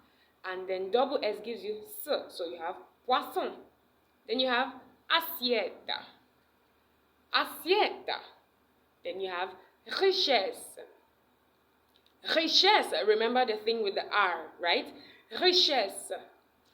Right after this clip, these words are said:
When you're able to roll your R properly while speaking French, it gives you a beautiful French accent, okay? You don't want to sound English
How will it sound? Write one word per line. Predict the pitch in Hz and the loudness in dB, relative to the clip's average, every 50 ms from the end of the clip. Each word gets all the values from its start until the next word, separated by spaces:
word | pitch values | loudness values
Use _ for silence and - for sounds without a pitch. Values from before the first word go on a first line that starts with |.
| _ _ _ | _ _ _
When | - 247 302 370 370 | 0 2 2 4 4
you're | 349 - - - | 2 2 2 2
able | 269 285 226 277 285 277 277 | 0 0 0 0 -4 -4 -4
to | - 254 240 220 202 | -4 -6 -6 -6 2
roll | 202 247 254 262 262 | 6 8 8 8 8
your | 247 208 208 196 - - - - | 4 2 -2 -2 -2 -4 -6 -4
R | - 208 208 202 202 208 220 220 220 - | -2 0 2 2 2 0 0 -4 -6 -4
properly | - 254 233 233 - 226 202 190 180 180 202 - - | -4 -4 -2 -2 -2 -4 -4 -4 -4 -6 -6 -6 -4
while | 202 208 214 233 233 | 0 0 0 0 -2
speaking | - - 214 214 220 214 226 214 | -6 -10 -12 -10 -10 -10 -10 -8
French, | - 196 185 180 190 185 - - - - - - | -6 -6 -6 -6 -8 -12 -14 -18 -20 -20 -16 -12
it | - 254 | -8 -2
gives | 226 302 311 254 240 | -2 -2 -2 -2 -4
you | 233 262 - | -6 -4 -2
a | 220 233 220 - | -2 -2 -4 -4
beautiful | - 214 220 233 247 262 254 254 247 247 247 240 240 240 | -8 -8 -6 -4 -2 -4 -4 -6 -6 -4 -2 -2 -2 -2
French | - 214 202 202 202 - - | -2 -4 -4 -4 -6 -10 -12
accent, | 185 180 - - - 185 175 170 175 170 - - | -12 -12 -12 -10 -10 -10 -8 -10 -12 -14 -12 -12
okay? | 185 185 185 - 269 302 359 359 - - - - - | -12 -8 -4 -2 -2 -2 -2 -4 -10 -12 -18 -10 -4
You | - 254 | 0 0
don't | 277 359 | 2 2
want | 427 415 359 | 2 0 -2
to | 285 | -2
sound | - 247 233 240 233 233 - | -4 -4 -4 -4 -4 -8 -8
English | - 220 214 208 196 208 214 - - - | -10 -10 -8 -6 -6 -6 -6 -8 -10 -12